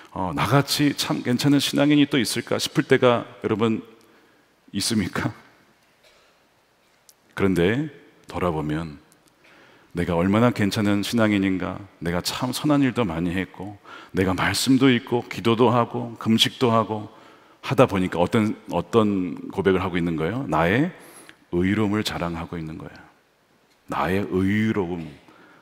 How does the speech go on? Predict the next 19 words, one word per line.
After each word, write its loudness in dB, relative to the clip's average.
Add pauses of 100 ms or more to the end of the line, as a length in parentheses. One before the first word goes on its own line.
나의 4
의, 8 (260)
자기 4
의라고 8
하는 0 (340)
숨겨진 -2
죄가 -8 (280)
거기 -6
또 -4
있는 -4
거예요. -16 (800)
부자 4
청년이 -2 (120)
예수님께 -2
나왔어요. -4 (640)
"내가 -6
다 0
지켰다." -2
이겁니다. -10